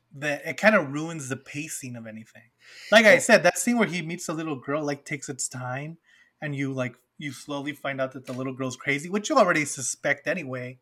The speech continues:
Speaker 2: I mean,
Speaker 1: But
Speaker 2: yeah, it's, it's a
Speaker 1: you
Speaker 2: movie,
Speaker 1: kind
Speaker 2: but
Speaker 1: of,
Speaker 2: yeah.
Speaker 1: like, um,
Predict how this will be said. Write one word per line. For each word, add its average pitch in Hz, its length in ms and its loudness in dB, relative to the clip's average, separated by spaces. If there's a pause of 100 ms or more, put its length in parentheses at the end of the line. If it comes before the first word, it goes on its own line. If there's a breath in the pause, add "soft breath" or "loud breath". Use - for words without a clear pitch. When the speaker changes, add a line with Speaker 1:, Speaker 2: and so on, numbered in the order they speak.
(240 soft breath)
Speaker 2:
I - 40 -12
mean, 196 120 -2
Speaker 1:
But 254 120 6
Speaker 2:
yeah, 202 160 2
it's, - 340 -20
it's - 160 -14
a - 40 -10
Speaker 1:
you 151 160 -4
Speaker 2:
movie, - 20 -6
Speaker 1:
kind 175 260 2
Speaker 2:
but 170 80 0
Speaker 1:
of, 147 100 -10
Speaker 2:
yeah. - 0 -
Speaker 1:
like, 131 360 -2
um, 117 480 -10